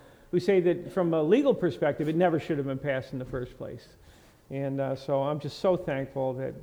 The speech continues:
that there's been this momentary dawning of righteousness over this co-, you know, over this country. We do have a great country. I, I sound a little pessimistic sometime, and I'm generally an optimist.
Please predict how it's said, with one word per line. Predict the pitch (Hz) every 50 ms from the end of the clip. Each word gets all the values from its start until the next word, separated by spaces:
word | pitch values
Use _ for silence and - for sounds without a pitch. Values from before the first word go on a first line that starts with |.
| - - -
that | 127 123 123 - -
there's | 139 135
been | - - - 151 143 143
this | 131 127 - - - - - - _ _ - - -
momentary | 165 185 202 208 208 202 196 202 202 196 175 175 180 170 160 151 139 135 131 - - - - 131 120
dawning | 113 160 175 190 196 190 170 139 123 123 131 113 110 135 -
of | - 147 147 139 135 120 -
righteousness | 160 160 160 - - - 139 - - - 120 120 117 - - - - 135
over | 143 143 131 143
this | 139 131 110 - - - -
co-, | - 160 - -
you | 147 143
know, | 147 147 143 -
over | - 151 143
this | 139 139 135
country. | - - 143 143 - - 135 135 - - - -
We | - 269
do | 294 277
have | 254 208 180
a |
great | 165 170 165 147 143 -
country. | 143 135 131 - 143 143
I, | 147 147 147 143 - - - - -
I | 170
sound | 175 - 202 185
a | 175
little | 165 160
pessimistic | 156 160 170 156 - - 156 151 151 147 147 151 147
sometime, | - - 156 147 139 - 147 147 143
and | 147 151
I'm | 143 143 131 -
generally | - 202 214 220 214 185 170 156 151
an |
optimist. | 156 175 175 170 - 139 123 120 113 107 - -